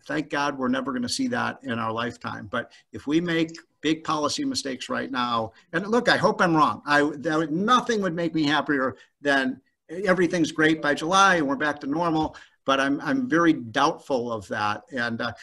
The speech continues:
and I, I worry too that, you know, if we go into the, if we go into November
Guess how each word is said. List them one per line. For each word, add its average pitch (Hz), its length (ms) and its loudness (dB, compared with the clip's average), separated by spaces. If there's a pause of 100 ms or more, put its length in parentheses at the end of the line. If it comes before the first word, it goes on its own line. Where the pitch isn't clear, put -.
(160)
and 151 100 2
I, 156 180 4
I 151 80 4
worry 170 320 2
too 208 380 0
that, 143 260 0
you 147 80 0
know, 143 140 -2
if 127 120 -4
we 156 60 -2
go 147 220 -2
into 143 180 -4
the, 147 140 -12 (120)
if - 540 -8
we 160 80 0
go 165 100 4
into 151 120 4
November 156 600 0